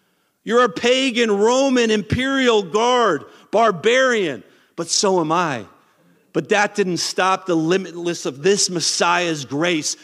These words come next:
that be, could be given to you. So what happens in verse thirteen? I gotta go to the E S V. "Throughout the whole imperial guard,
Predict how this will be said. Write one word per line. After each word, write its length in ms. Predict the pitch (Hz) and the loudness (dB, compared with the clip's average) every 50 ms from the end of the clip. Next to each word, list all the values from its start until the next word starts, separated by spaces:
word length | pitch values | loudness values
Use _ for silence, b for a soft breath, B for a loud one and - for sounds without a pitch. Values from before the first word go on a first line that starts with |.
| B B | B B
that 140 | 147 139 - | -8 -4 -2
be, 460 | 156 143 107 156 156 127 107 110 _ _ _ _ _ _ _ _ | -2 -4 -2 -2 -4 -4 -6 -10 _ _ _ _ _ _ _ _
could 120 | - 151 | -12 -10
be 140 | 139 143 135 | -8 -10 -8
given 280 | 117 139 139 120 127 113 | -6 -6 -6 -6 -6 -8
to 100 | - 110 | -10 -12
you. 280 | 107 107 110 101 87 78 _ _ _ _ _ _ _ _ _ _ _ _ _ _ _ _ _ _ _ _ _ _ _ _ _ _ _ _ _ _ - | -14 -12 -12 -14 -16 -18 _ _ _ _ _ _ _ _ _ _ _ _ _ _ _ _ _ _ _ _ _ _ _ _ _ _ _ _ _ _ -12
So 140 | - - | -6 -4
what 180 | 160 160 180 170 | -2 0 0 0
happens 680 | 160 175 180 208 196 - 98 95 101 - - - - - - _ - | 0 -2 -2 -4 -4 -6 -8 -12 -14 -16 -18 -20 -20 -20 -20 _ -12
in 80 | 101 | -4
verse 280 | 104 143 147 131 - - | -2 0 0 0 0 -2
thirteen? 540 | - 143 127 - - - 156 156 135 101 - - _ _ _ _ _ _ _ _ _ _ _ _ _ _ _ _ _ _ _ _ _ _ _ _ _ _ _ _ _ _ - | -2 -2 -2 -2 -4 -4 -4 -4 -6 -8 -12 -18 _ _ _ _ _ _ _ _ _ _ _ _ _ _ _ _ _ _ _ _ _ _ _ _ _ _ _ _ _ _ -14
I 60 | 123 | -10
gotta 160 | 120 127 113 | -8 -6 -4
go 60 | 117 | -4
to 60 | 120 113 | -4 -6
the 100 | 120 123 | -4 -4
E 100 | 127 123 | -4 -6
S 120 | 117 - | -6 -8
V. 320 | - - 147 143 113 90 _ _ _ _ _ _ _ _ _ _ _ _ _ _ _ - | -10 -10 -10 -10 -10 -12 _ _ _ _ _ _ _ _ _ _ _ _ _ _ _ -6
"Throughout 400 | 151 147 156 165 175 175 165 - | -2 2 2 4 4 2 2 0
the 100 | 165 139 | -2 -2
whole 600 | 131 143 175 180 185 190 196 202 202 196 190 160 | -2 0 0 2 4 4 4 4 4 4 2 2
imperial 680 | 151 151 147 - - 175 170 165 165 160 160 151 151 | 0 -4 -4 -4 -2 0 2 2 4 4 2 2 0
guard, 540 | 135 113 131 131 131 117 107 101 90 87 85 | 0 -2 -2 0 0 0 0 -2 -4 -8 -12